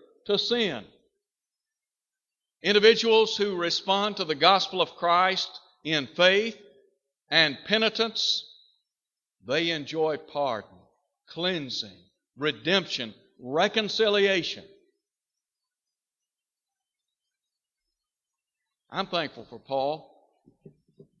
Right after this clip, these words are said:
I'm grateful for his desire to preach and teach the gospel of Christ. Paul said, "We preach not ourselves, but Christ Jesus our Lord, and ourselves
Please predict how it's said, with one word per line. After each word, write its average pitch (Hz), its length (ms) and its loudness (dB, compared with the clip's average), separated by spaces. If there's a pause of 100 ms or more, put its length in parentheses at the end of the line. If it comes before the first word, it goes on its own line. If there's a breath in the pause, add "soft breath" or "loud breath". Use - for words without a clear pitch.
(1200)
I'm 156 220 -2
grateful 202 720 0
for 135 280 0
his 147 320 -6
desire 147 560 -4
to 127 100 -16
preach 160 440 -8
and 139 160 -12
teach 127 340 -10
the 110 100 -14
gospel 117 420 -8
of 110 140 -16
Christ. - 640 -10 (1160)
Paul 180 220 6
said, 156 300 2
"We 160 140 -4
preach 175 400 -6
not 151 220 -4
ourselves, 127 1040 -4 (640)
but 101 120 -18
Christ 131 400 -2
Jesus 120 420 -6
our 123 180 -4
Lord, 120 340 -6
and 107 100 -12
ourselves 143 760 0